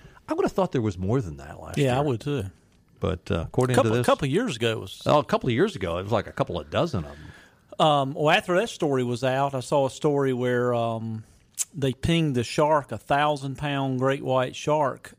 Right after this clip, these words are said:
Speaker 2: at the mouth of the Neuse River into the Pamlico Sound today, this morning.
Speaker 1: Wow.
Speaker 2: Like twelve or thirteen
Speaker 1: I
Speaker 2: feet.
Speaker 1: did, I did not see that.
Speaker 2: Yeah, that was just,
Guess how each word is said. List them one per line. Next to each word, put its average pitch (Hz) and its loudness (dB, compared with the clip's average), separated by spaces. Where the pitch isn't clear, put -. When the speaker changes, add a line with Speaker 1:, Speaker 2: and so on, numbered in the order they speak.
Speaker 2:
at 123 -6
the 117 -4
mouth 143 0
of 123 -6
the 120 -2
Neuse 139 0
River 139 0
into 120 -4
the 104 -6
Pamlico 127 -2
Sound 127 -2
today, 113 -2
this 110 -8
morning. 120 -2
Speaker 1:
Wow. 98 2
Speaker 2:
Like 131 0
twelve 151 2
or 110 -2
thirteen 151 -2
Speaker 1:
I - 2
Speaker 2:
feet. 160 4
Speaker 1:
did, 110 0
I 110 4
did 131 4
not 113 0
see 123 -2
that. 104 -2
Speaker 2:
Yeah, 147 4
that 143 2
was 131 -10
just, 135 -8